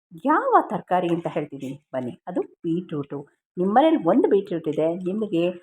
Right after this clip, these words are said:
ಕಾಸ್ಟ್ಲಿ ಆಗಿರೋ ಫೇಶಿಯಲ್ಲು ನೀವು ಮನೇಲೇ ಮಾಡ್ಕೊಳ್ಬೋದು. ಇವತ್ತಿನ ವಿಡಿಯೋ ನಿಮ್ಗೆ ಇಷ್ಟ ಆದಲ್ಲಿ ಗೊತ್ತಲ್ಲ, ಲೈಕ್ ಮಾಡಿ, ಶೇರ್ ಮಾಡಿ, ಸಬ್ಸ್ಕ್ರೈಬ್ ಮಾಡ್ಕೊಳ್ಳಿ. ನಾನು ಇಲ್ಲೊಂದು ಬೀಟ್ರೂಟ್ ತೊಗೊಂಡಿದ್ದೀನಿ, ಅದರಲ್ಲಿ ಅರ್ಧ ಭಾಗ ಅಷ್ಟು ಮಾತ್ರ ನಾನು ಯೂಸ್ ಮಾಡ್ಕೊಳ್ತಾ ಇದ್ದೀನಿ ಒಂದು ಬೀಟ್ರೂಟಲ್ಲಿ. ಬೀಟ್ರೂಟಲ್ಲಿ ಯಥೇಚ್ಛವಾಗಿ ಮಿನರಲ್ಸು ಮತ್ತು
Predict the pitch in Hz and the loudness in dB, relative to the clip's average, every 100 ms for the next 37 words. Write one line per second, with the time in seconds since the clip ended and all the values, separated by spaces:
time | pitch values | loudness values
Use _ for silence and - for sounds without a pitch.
0 | _ _ _ 190 180 - - 269 202 175 | _ _ _ 2 2 2 4 6 6 4
1 | 165 165 165 165 175 208 294 190 208 143 | 2 2 -2 -2 -2 2 2 0 -2 -2
2 | 139 143 185 202 - 139 - 147 160 170 | 0 0 -2 -2 -4 -8 -12 -12 -10 -6
3 | 156 156 202 311 381 330 269 262 247 240 | -4 -4 -2 0 0 0 0 -2 0 0
4 | 247 226 220 220 208 190 190 185 196 180 | 0 0 2 2 2 0 -2 -4 -4 -4
5 | 175 165 - - 196 - 160 156 139 - | -4 -2 -2 -4 -6 -2 -2 0 -4 -6
6 | 139 - _ _ 285 339 294 240 190 170 | -10 -10 _ _ -2 2 2 0 0 -4
7 | 175 190 180 151 147 190 - 202 220 - | -4 -4 -2 -2 0 0 -2 -2 -4 0
8 | 156 - - 339 190 185 175 170 - 165 | -2 -2 -2 4 4 6 2 0 0 2
9 | 165 370 247 170 156 156 160 - 131 135 | 2 0 0 0 -2 -2 -2 -2 -4 -4
10 | 143 143 151 165 156 135 135 127 123 - | -2 0 0 0 -2 -6 -8 -8 -10 -10
11 | _ _ _ _ 180 190 208 196 202 240 | _ _ _ _ -8 -4 -2 -2 -2 -2
12 | - - 214 - 233 214 240 180 170 170 | -6 -4 -4 2 4 4 2 0 2 0
13 | 160 165 151 - - | -4 -4 -4 -4 -8